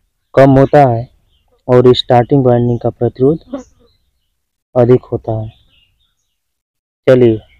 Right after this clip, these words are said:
अगला प्रश्न देखते हैं, आच्छादित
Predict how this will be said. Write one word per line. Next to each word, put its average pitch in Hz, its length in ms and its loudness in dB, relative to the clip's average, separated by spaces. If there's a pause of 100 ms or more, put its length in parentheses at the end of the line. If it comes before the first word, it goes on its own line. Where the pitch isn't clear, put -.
अगला 131 260 2
प्रश्न - 320 -8
देखते 131 300 -2
हैं, 131 180 -2 (4000)
आच्छादित 156 640 0